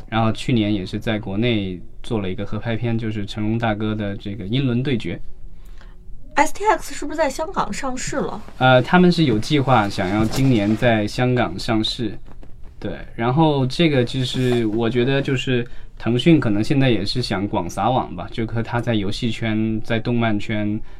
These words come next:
Speaker 1: 在电影圈的这些投资很类似，就是说他可能就是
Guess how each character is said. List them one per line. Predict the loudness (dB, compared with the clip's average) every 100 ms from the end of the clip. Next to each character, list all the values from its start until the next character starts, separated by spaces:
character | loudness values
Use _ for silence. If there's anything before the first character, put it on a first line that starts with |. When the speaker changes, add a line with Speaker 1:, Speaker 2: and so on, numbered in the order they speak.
| -10
Speaker 1:
在 | -6 -2
电 | 0
影 | 0 -2
圈 | -4 -2
的 | -2
这 | -4 -6
些 | -6 -6
投 | -6 -6
资 | -4 -4
很 | -4
类 | -2 -4
似， | -4 -6
就 | -6
是 | -8
说 | -6 -6
他 | -4
可 | -4
能 | -4 -2 -2 -4 -6 -8 -8 -10
就 | -8 -8
是 | -6 -6 -6